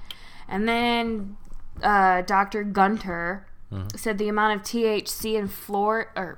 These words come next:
Speaker 1: Foria. I wanna keep
Speaker 2: Florida?
Speaker 1: calling it Floria.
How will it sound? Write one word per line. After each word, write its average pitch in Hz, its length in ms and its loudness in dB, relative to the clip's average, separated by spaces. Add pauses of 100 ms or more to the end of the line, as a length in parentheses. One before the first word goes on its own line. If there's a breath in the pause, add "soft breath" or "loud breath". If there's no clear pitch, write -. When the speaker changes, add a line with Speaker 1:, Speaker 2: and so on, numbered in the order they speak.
(160)
Speaker 1:
Foria. 185 500 0
I - 60 -4
wanna 214 160 -2
keep 220 60 0
Speaker 2:
Florida? 104 200 6
Speaker 1:
calling 233 240 2
it - 140 -2
Floria. 165 640 -4